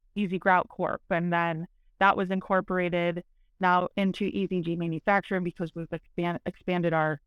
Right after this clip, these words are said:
our brand, our offerings. And that Easy, E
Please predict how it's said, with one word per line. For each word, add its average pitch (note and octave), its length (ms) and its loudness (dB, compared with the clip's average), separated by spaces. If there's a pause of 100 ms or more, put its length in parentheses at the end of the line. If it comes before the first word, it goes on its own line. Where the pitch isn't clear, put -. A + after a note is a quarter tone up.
(140)
our F3 80 0
brand, F3+ 580 0 (360)
our D#3+ 280 -2
offerings. E3+ 680 -2 (500)
And G3+ 140 2
that F#3+ 180 4
Easy, G3+ 460 -2 (300)
E A3+ 180 0